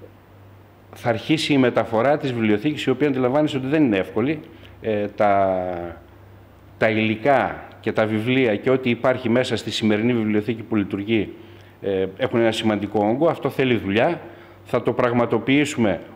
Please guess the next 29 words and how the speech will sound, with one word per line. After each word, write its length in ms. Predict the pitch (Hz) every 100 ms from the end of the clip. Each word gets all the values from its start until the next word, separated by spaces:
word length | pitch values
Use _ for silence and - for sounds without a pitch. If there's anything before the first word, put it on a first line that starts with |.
| -
όσο 280 | 151 151 139
γρηγορότερα 680 | 120 120 110 117 120 117 107
μπορούμε, 420 | 104 117 107 98
αλλά 200 | 113 110
και 180 | 104 113
μεθοδικότερα, 800 | 107 104 104 104 117 110 98 90 - -
για 80 | 107
να 60 |
μην 80 | 110
προκαλέσουμε, 560 | 107 107 107 107 - 104
και 140 | 113
μεθοδικά, 540 | 110 104 107 101 117 92
συγγνώμη, 440 | 107 107 101 82 - - - -
για 120 | 110
να 60 | 110
μην 100 | 113
προκαλέσουμε 600 | 113 110 113 113 107 98
ζημιές. 480 | 92 110 175 156 - - - - - - - 120
Ε, 580 | 120 113 110 104 107 104 - -
πιστεύω 460 | 120 - 151 151 156
ότι 420 | 156 143 139 135
σε 140 | -
ένα 120 | 151
δεκαπενθήμερο 800 | 139 139 123 117 104 147 151 131
από 140 | 107 107
σήμερα 400 | - 120 156 156
θα 120 | 127
είμαστε 360 | 147 143 143
εγκατεστημένοι. 920 | 131 113 110 104 - 104 104 117 170